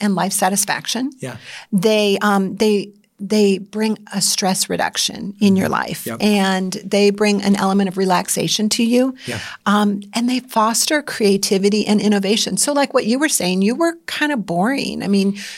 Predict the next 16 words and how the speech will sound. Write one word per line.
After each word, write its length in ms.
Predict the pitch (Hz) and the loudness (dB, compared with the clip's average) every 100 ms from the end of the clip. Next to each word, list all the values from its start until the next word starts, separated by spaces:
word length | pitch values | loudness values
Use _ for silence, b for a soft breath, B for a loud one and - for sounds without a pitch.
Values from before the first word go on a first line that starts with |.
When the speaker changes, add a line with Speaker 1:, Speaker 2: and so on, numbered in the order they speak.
| B | B
Speaker 1:
you 180 | 208 240 | 2 2
didn't 280 | 277 247 | 2 -2
really 340 | 180 190 220 247 | 0 2 4 2
have 320 | 196 196 185 - | 2 0 0 0
any 220 | 220 233 | 2 2
of 80 | 208 | 0
these 200 | 208 202 | -2 0
areas 480 | 190 196 196 190 - | 0 2 2 2 0
for 260 | 190 180 180 B B | 0 0 -2 B B
creativity 680 | - 247 208 202 220 190 180 | -2 4 4 4 0 0 0
and 100 | 175 | -2
innovation. 540 | 175 196 175 202 - 185 | 0 0 2 2 2 0
But 160 | 214 | 0
I 140 | 202 180 | 0 0
also 380 | 220 269 - 302 | 0 0 0 2
know 460 | 208 175 170 160 | 2 0 0 -2